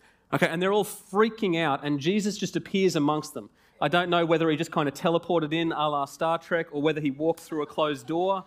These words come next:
Um, I don't know, but either way, I think it was a pretty impressive entrance. And he's trying to convince them. He's like, "Hey, I am,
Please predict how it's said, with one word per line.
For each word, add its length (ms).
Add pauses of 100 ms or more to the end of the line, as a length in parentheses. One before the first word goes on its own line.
(280)
Um, 300
I 100
don't 280
know, 280
but 160
either 180
way, 240
I 80
think 200
it 60
was 120
a 20
pretty 240
impressive 440
entrance. 420 (640)
And 100
he's 140
trying 340
to 60
convince 440
them. 140
He's 120
like, 160
"Hey, 220
I 180
am, 300